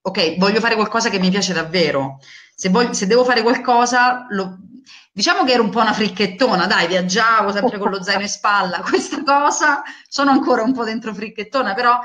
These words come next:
sicuramente mi considero anche un'imprenditrice e questa cosa prima io non l'avrei mai presa in considerazione.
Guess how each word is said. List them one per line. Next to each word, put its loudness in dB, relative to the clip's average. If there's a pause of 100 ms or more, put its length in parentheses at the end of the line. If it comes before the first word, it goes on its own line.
(160)
sicuramente -2
mi -6
considero -4
anche -4
un'imprenditrice -2
e -8
questa -2
cosa 0
prima -2
io -2
non -2
l'avrei -2
mai 0
presa -4
in -6
considerazione. -6